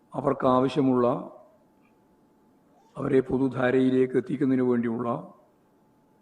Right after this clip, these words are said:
എന്തൊക്കെ കാര്യങ്ങളാണ് നിർവഹിക്കേണ്ടത് എന്നതിനെ സംബന്ധിച്ച് വ്യക്തമാക്കി, വിവിധ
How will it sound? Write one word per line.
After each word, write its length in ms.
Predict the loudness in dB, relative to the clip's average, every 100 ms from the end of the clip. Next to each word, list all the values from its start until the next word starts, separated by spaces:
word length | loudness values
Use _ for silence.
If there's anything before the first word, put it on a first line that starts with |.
| _ _ _ _ _ _ _ _
എന്തൊക്കെ 380 | -6 0 2 2
കാര്യങ്ങളാണ് 640 | 2 2 2 4 2 2 0
നിർവഹിക്കേണ്ടത് 580 | 0 -2 -2 -4 -2 0 0
എന്നതിനെ 280 | -2 -4 -6
സംബന്ധിച്ച് 380 | -6 -6 -6 -8
വ്യക്തമാക്കി, 560 | -8 -4 -4 -4 -6 -12 -12 -20 _ _ _ _ _ _ _ _ _ _ _ _ _ -8
വിവിധ 280 | -4 2